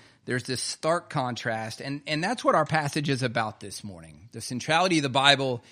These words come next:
and how people respond to it. So hear the word of the Lord, Acts seventeen, one through fifteen. Now, when they had passed through Amphipolis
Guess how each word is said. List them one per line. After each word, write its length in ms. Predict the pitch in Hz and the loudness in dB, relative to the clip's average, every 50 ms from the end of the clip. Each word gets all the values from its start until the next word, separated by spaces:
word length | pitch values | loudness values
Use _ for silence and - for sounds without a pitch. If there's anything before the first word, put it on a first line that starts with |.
| - - - _ - | -20 -20 -20 _ -12
and 140 | - 113 107 | -8 -6 -2
how 220 | 113 135 143 160 | 0 2 2 2
people 340 | - - 156 160 120 120 113 | 2 0 -4 -4 -4 -4 -4
respond 460 | 113 110 - - 117 107 101 101 101 | -4 -6 -6 -4 -4 -4 -4 -4 -8
to 120 | - - 110 | -8 -10 -10
it. 80 | 107 | -10
So 140 | - - 117 | -8 -8 -10
hear 240 | 113 - 185 190 190 | -6 0 2 2 2
the 80 | 185 | 2
word 180 | 170 160 160 165 | 2 2 2 2
of 60 | 156 | 2
the 80 | 147 131 | -2 -2
Lord, 240 | 123 120 117 117 135 | -2 -2 -2 -2 -4
Acts 240 | 143 151 - - | -4 -4 -6 -4
seventeen, 600 | - 151 139 139 135 123 - 120 117 113 107 107 107 _ _ _ _ _ _ - | -2 -2 0 0 -2 -4 -4 -6 -6 -6 -6 -8 -10 _ _ _ _ _ _ -10
one 240 | 123 131 131 131 | -4 -2 -2 -2
through 140 | - - 123 | -2 -6 -10
fifteen. 500 | - - 113 - - 107 107 104 101 110 _ _ _ - - - - _ _ _ _ _ _ _ _ _ _ - | -8 -8 -8 -8 -8 -10 -10 -10 -10 -12 _ _ _ -20 -20 -20 -20 _ _ _ _ _ _ _ _ _ _ -2
Now, 140 | - 160 175 | 0 0 2
when 100 | 180 185 | 2 2
they 100 | 185 180 | 2 2
had 140 | 170 147 | 0 0
passed 460 | - - - 190 202 214 208 - - - | -4 -2 -2 0 0 0 -2 -2 0 0
through 260 | 180 180 190 190 - | 2 2 2 2 0
Amphipolis 920 | - - 151 160 170 - - 113 123 117 117 123 135 - - - - - | -2 -2 -2 -2 -2 -2 -6 -6 -6 -6 -6 -8 -10 -10 -10 -10 -10 -12